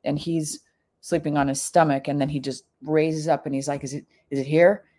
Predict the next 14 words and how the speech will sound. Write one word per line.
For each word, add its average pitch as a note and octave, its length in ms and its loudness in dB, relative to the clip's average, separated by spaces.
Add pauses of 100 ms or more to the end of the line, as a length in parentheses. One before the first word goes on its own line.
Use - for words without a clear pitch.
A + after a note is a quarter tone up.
(300)
You D#3 140 2
know, D#3 200 10
like, C3 160 4
he D3+ 140 -4
knew. D3 440 2
And C#3 260 -4
so C#3+ 300 4
now D#3 300 6
I E3 240 4
know C3+ 400 0
what D3 140 0
he's D3 140 -4
talking C#3+ 380 4
about. B2+ 380 0